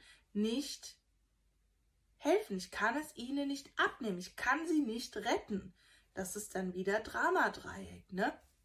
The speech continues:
Und, ähm, das war, ist in dem Zyklus noch oder danach? Bin ich mir nicht sicher. Aber es ging sehr tief, es ging mit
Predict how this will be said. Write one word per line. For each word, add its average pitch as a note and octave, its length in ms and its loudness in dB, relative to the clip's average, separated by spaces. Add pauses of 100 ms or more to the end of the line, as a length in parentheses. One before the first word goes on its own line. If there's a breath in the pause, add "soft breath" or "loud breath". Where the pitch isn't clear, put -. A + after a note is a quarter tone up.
(1400 loud breath)
Und, B3 640 0
ähm, A3+ 640 4 (2000)
das G#3 380 0
war, C4+ 480 2 (440)
ist G3 200 -10 (100)
in A3 240 -12
dem D4 300 -8 (160)
Zyklus - 640 -12
noch F4 260 -10
oder D#4 220 -10
danach? B3+ 460 -10 (240)
Bin G3 140 -6
ich F#3+ 160 -8
mir F3 80 -12
nicht F3+ 160 -18
sicher. F#3+ 340 -20 (100)
Aber A3 160 0
es G#3+ 120 -4
ging G#3+ 240 -4
sehr B3+ 260 2
tief, A#3 460 -8
es - 360 -14
ging F#3+ 360 -2
mit F#3 260 -8